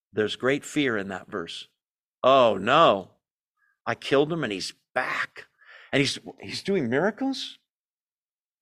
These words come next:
That's why miraculous powers are at work in him. Verse three. Now Herod, here's the flashback, had arrested John and bound him and put him in prison because of Herodias,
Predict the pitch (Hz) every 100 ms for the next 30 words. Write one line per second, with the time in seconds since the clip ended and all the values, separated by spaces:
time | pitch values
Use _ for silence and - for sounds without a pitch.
0 | _ _ _ _ - - _ _ _ _
1 | 143 170 - 123 110 113 113 113 120 -
2 | 120 - 120 117 120 113 104 98 110 107
3 | 110 - 110 110 87 78 - _ _ -
4 | 120 117 - 123 101 - - - 131 135
5 | 135 254 202 156 139 147 131 131 110 -
6 | 117 110 - 95 - - - 143 143 143
7 | 208 - 190 151 147 120 104 120 135 -
8 | _ _ _ _ _ _ _ _ 120 113
9 | 147 170 196 208 147 127 175 190 185 -
10 | 165 160 156 151 160 147 143 151 151 220
11 | 185 139 135 -